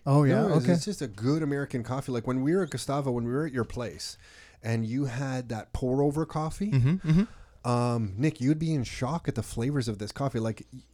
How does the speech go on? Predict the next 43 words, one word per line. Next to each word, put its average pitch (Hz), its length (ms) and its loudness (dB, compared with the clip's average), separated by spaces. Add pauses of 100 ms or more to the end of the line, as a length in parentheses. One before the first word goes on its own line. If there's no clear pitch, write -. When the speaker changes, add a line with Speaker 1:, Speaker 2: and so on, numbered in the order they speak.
(160)
Speaker 2:
I 160 180 2
always 180 300 2
grew 127 220 2
up 123 100 -2
to - 80 -4
think 113 220 -2
bold, 143 760 2 (320)
like, 120 220 -2
r-, 113 320 -6
uh, 135 140 -2
what 160 140 -2
would 165 100 2
I 123 80 2
say? 107 160 -4
Like, 98 160 -12 (120)
rich 160 420 0
and 135 160 -2
bold 110 440 0
Speaker 3:
Yeah, 98 160 4 (220)
yeah. 92 240 -2
Speaker 2:
is, 135 160 4
is 127 260 0
the 127 100 2
good 135 260 2
coffee. - 600 -8
Speaker 3:
Yeah. 101 180 2 (360)
Speaker 2:
But 120 260 2
Gustavo, 147 360 -2
some 180 180 0
of 214 80 0
Gustavo, 135 500 -4 (140)
uh, 113 100 -4
Gustavo's 110 520 -6
coffee. 117 440 -6
Am 143 60 -4
I 208 40 -2
saying 233 160 -2
your 170 100 2
name 101 160 -6
properly 156 360 -6
right 156 160 -8
now? 170 80 -8 (100)
Speaker 3:
Uh, 185 380 -8